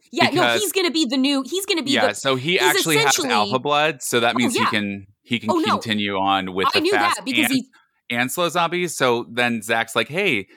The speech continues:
Speaker 2: some of the mythology will make it to the second one, just not the sea monkeys."
Speaker 1: Well, and that's the, yeah, not this, they, no fucking sea monkeys. Well, and that's, and that is what, because it essentially, what it sets up is exactly the same thing for number two.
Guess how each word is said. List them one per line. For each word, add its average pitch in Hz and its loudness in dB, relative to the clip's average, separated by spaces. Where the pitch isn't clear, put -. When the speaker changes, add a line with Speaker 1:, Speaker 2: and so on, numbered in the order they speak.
Speaker 2:
some 190 -2
of 214 -2
the 180 -4
mythology 92 0
will 92 -4
make 85 -4
it 87 -16
to 87 -16
the 80 -16
second 90 -6
one, 90 -4
just 147 -4
not 147 0
the 110 -8
sea 101 -2
monkeys." - -6
Speaker 1:
Well, 370 0
and 349 0
that's 403 0
the, 294 0
yeah, 196 -2
not 247 -2
this, 240 -10
they, 196 -2
no 214 -8
fucking 208 -4
sea 214 -4
monkeys. 143 -8
Well, 320 0
and 320 2
that's, 359 0
and 262 2
that 262 2
is 240 -6
what, 190 0
because 285 2
it 269 -2
essentially, 247 0
what 226 0
it 220 -4
sets - 0
up 190 0
is 226 0
exactly 190 -2
the 180 -2
same 165 -2
thing 151 -6
for 156 -4
number 147 -4
two. - -4